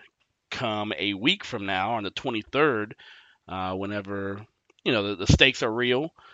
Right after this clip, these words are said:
and hopefully, you know, the, the main core, the main rotation plays rotational minutes. You know, it's may-, we, we, we didn't see Chris Paul play the last two games of this preseason.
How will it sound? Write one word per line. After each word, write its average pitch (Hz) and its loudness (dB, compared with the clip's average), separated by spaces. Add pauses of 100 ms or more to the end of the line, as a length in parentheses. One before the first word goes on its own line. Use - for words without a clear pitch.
(480)
and 101 -4
hopefully, 110 -6 (440)
you 165 -8
know, 92 -6
the, 95 -6
the 107 -6
main 120 -4
core, 127 0
the 107 -6
main 117 -2
rotation 117 2 (540)
plays 131 2
rotational 113 0
minutes. 110 -4
You 104 -10
know, 92 -6
it's - -18
may-, 113 -6
we, 127 -4
we, 127 -4
we 131 -2
didn't 123 4
see 127 0 (380)
Chris 151 2
Paul 123 6
play 113 0
the 101 -6
last 110 -2
two 123 -4
games 98 -6
of 95 -6
this 104 -14
preseason. 101 -8